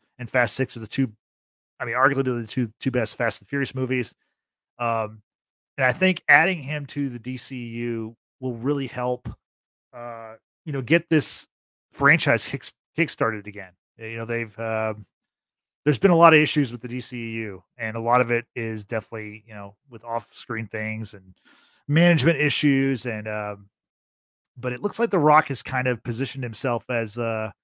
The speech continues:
you know, the key player in the D C U. And, uh, this, this movie, I think, is just kind of a stepping stone to what we might see in the future,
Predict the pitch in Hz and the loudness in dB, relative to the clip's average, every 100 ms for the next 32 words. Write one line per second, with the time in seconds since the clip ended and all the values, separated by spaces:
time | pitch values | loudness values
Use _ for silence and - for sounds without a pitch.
0 | _ _ _ _ _ - 123 113 107 101 | _ _ _ _ _ -12 -8 -6 -6 -6
1 | 120 - 147 - 131 135 123 117 110 120 | -8 -6 -6 -4 -2 0 0 -4 -6 -8
2 | - 120 113 120 117 107 104 101 107 101 | -8 -8 -6 -4 -4 -4 -8 -8 -8 -6
3 | 110 127 - - 120 156 - 147 156 143 | -6 -8 -10 -16 -4 -2 0 2 2 2
4 | 127 117 _ _ _ _ _ _ _ _ | -2 -8 _ _ _ _ _ _ _ _
5 | _ _ - 117 160 135 120 127 - 139 | _ _ -12 -8 -6 -6 -8 -10 -6 -4
6 | 117 - 147 127 127 - 135 120 110 123 | -2 0 0 0 -2 -4 -4 -2 -4 -6
7 | 131 113 110 - 117 104 95 110 107 101 | -6 -8 -8 -8 -8 -6 -8 -8 -10 -10
8 | 95 | -16